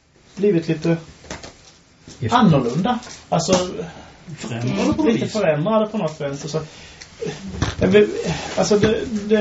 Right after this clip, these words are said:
Speaker 1: det som jag vet är ju att, alltså, sm-, smederna och, och polisen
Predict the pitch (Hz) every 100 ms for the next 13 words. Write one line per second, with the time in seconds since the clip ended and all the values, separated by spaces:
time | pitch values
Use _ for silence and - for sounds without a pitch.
0 | 214 202 - 214 208 185 214 233 220 175
1 | 170 165 - 180 - 175 - - - -
2 | - - 208 208 - 208 190 - 226 156
3 | 135 151 214 208 - - - - - -
4 | - - 180 196 180 - 190 147 160 -
5 | 214 196